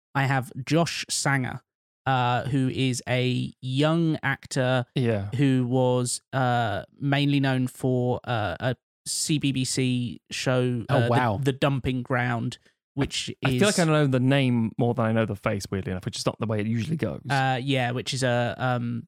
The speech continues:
Speaker 1: a spin-off of the Tracy Beaker show.
Speaker 3: Wow, there's a core British reference
Speaker 1: Yeah,
Speaker 3: there,
Speaker 1: yeah.
Speaker 3: Tim.
Speaker 1: A, a
Speaker 3: Uh,
Speaker 1: bunch
Speaker 3: uh,
Speaker 1: of, bunch of,
Speaker 3: all the
Speaker 1: uh,
Speaker 3: international
Speaker 1: anyone
Speaker 3: listeners
Speaker 1: who's
Speaker 3: will be
Speaker 1: <laughs> yeah.
Speaker 3: like, "The fuck is that?"
Speaker 1: Yes.
Speaker 3: <laughs>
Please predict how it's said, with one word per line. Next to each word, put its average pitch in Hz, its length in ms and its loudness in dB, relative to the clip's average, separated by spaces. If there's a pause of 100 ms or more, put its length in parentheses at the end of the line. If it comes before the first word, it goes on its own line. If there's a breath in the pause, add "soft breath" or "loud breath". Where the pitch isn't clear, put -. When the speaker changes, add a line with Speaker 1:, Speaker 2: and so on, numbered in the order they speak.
Speaker 1:
a 127 80 -4
spin-off 139 640 -2
of 123 120 -8
the 117 100 -4
Tracy 120 380 -2
Beaker 117 300 -4
show. 120 280 -4 (1300)
Speaker 3:
Wow, 131 400 2 (180)
there's 131 220 2
a 117 180 4 (800)
core 135 340 4
British 123 500 -2
reference 123 340 4
Speaker 1:
Yeah, 139 140 4
Speaker 3:
there, 131 120 6
Speaker 1:
yeah. 131 80 4
Speaker 3:
Tim. 120 300 0 (360)
Speaker 1:
A, 135 40 -2
a 135 340 2
Speaker 3:
Uh, 135 40 4
Speaker 1:
bunch 143 380 2
Speaker 3:
uh, 160 40 4
Speaker 1:
of, - 360 -6
bunch 185 240 2
of, 180 60 8
Speaker 3:
all 196 160 8
the 196 80 8
Speaker 1:
uh, 196 60 8
Speaker 3:
international 170 240 6
Speaker 1:
anyone 208 200 6
Speaker 3:
listeners 190 200 8
Speaker 1:
who's 139 100 2
Speaker 3:
will 139 60 4
be 143 60 8
Speaker 1:
<laughs> 139 60 6
yeah. 139 100 6
Speaker 3:
like, 135 220 -2
"The 143 160 2
fuck - 400 -2
is 185 140 4
that?" 135 260 2
Speaker 1:
Yes. 180 600 6
Speaker 3:
<laughs> - 60 -20